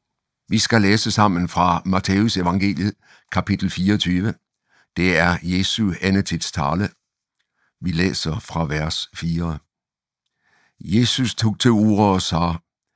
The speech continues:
"Pas på, at ikke nogen fører dere vild, for mange skal komme i mit navn og sige, 'Jeg er Messias,' og de skal vildlede mange.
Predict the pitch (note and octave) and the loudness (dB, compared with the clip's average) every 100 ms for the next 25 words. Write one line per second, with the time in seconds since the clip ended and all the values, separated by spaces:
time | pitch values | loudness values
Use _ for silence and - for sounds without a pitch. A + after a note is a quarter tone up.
0 | _ _ _ - A#2 - C3+ G#2 G#2+ A2 | _ _ _ 2 2 4 2 4 2 2
1 | G#2 G#2+ A2 G2 G2 F#2 F2+ F2 G#2 - | 4 4 2 2 2 2 0 -2 -6 -8
2 | _ - F2 F#2 G#2 B2 - G#2+ G2+ G#2 | _ -6 2 4 4 4 2 0 2 4
3 | G#2+ G#2+ A#2 G#2+ G2 F2+ F#2 - G2 F#2+ | 4 2 2 2 2 0 -2 0 0 0
4 | - D#2+ F#2+ G#2+ G2+ F#2 F2+ F#2 G2+ D#2+ | -4 0 2 2 -2 -4 -2 -2 -6 -6
5 | D2+ - - _ - - _ F2 E2+ A2 | -6 -8 -12 _ -20 -20 _ -4 0 -2
6 | - F#2+ D#2+ G2+ G#2+ D#2 D2+ - - D#2 | -2 -2 0 0 0 -2 -4 -8 -8 -4
7 | D#2+ F2+ | -2 -2